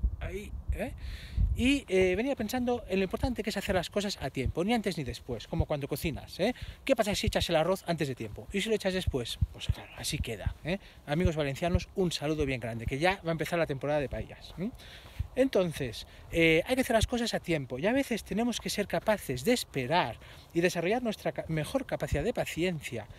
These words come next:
para poder esperar a que sea el momento oportuno, porque algunas cosas se han de madurar, algunas han de pasar algunas etapas. Eh, mira, esto me pasa a mí siempre con la paella, <laughs> ahora me ha venido el recuerdo,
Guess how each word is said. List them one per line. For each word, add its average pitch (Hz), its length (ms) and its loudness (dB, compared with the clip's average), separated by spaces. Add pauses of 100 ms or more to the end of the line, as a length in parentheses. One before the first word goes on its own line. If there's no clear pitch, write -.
(180)
para 233 160 4
poder 185 200 0
esperar 165 380 0
a 160 40 2
que 139 80 -6
sea 165 100 -2
el 156 60 0
momento 135 240 -4
oportuno, 147 440 0 (280)
porque 175 180 2
algunas 208 320 2
cosas 214 260 -2
se - 180 0
han 190 100 4
de 180 80 2
madurar, 123 460 -2 (280)
algunas 233 480 0 (240)
han 233 180 4
de 196 120 6
pasar 190 440 2
algunas 156 340 -2
etapas. 131 460 -4 (340)
Eh, 156 340 4
mira, 214 120 6
esto - 140 2
me 277 80 8
pasa 247 220 2
a - 20 6
mí 269 80 4
siempre - 460 4
con 185 100 4
la 165 100 8
paella, 180 520 6 (200)
<laughs> - 200 -8
ahora 156 160 4
me 170 80 4
ha - 20 6
venido 160 260 6
el 160 60 4
recuerdo, 156 480 4